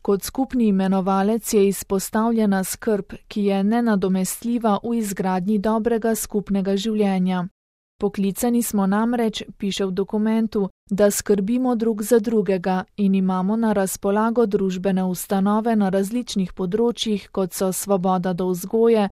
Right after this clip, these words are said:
pravična davčna uprava, izobraževanje za delo in razvoj, skrb za šibkost znotraj družine in družbe.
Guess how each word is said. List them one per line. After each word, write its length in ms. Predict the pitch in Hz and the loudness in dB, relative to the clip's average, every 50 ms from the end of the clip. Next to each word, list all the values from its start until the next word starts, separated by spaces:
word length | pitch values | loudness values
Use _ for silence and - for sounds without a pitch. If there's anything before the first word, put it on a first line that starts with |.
| _ | _
pravična 540 | - 202 202 190 202 185 - - - 190 185 | 0 0 2 2 0 -2 -2 -2 -2 -2 0
davčna 500 | 180 208 214 214 220 214 - - 214 208 202 | 2 2 2 2 0 -2 -2 0 0 2 2
uprava, 600 | 202 - - 214 208 202 202 190 202 196 185 - - | 0 0 0 0 2 2 2 2 2 0 0 -2 -4
izobraževanje 1040 | 220 202 185 208 208 185 208 202 202 196 196 214 202 214 226 233 240 226 220 208 196 | -6 -4 0 0 0 0 2 0 0 0 0 0 0 2 0 2 2 2 2 2 2
za 200 | 175 196 190 185 | 0 0 -2 -2
delo 340 | 175 175 214 214 214 202 190 190 | 0 2 2 2 2 2 2 0
in 100 | 180 180 | 0 -2
razvoj, 580 | 175 180 180 170 190 190 214 214 214 214 202 - _ _ - | -2 -4 -6 -6 -2 0 2 2 2 2 -2 -4 _ _ -12
skrb 360 | - - - - 214 196 180 | -12 -6 -2 0 0 0 0
za 200 | 185 175 190 185 180 | -2 -2 0 0 0
šibkost 680 | - - 240 226 - - - 208 196 185 - - 208 | -2 -2 -2 -4 -4 -2 0 0 0 0 -2 -4 -4
znotraj 500 | 196 185 196 202 185 175 - 185 190 185 | -2 0 0 0 0 0 -2 -2 -4 -2
družine 680 | 170 185 180 185 190 190 220 247 262 254 240 220 208 208 - | -2 -2 0 0 0 0 -2 -2 0 0 2 2 0 0 -2
in 200 | - 240 233 233 | -2 0 0 0
družbe. 580 | 220 233 214 202 190 170 175 175 190 185 175 | 0 0 0 -2 -2 -2 -2 -2 -2 -2 -2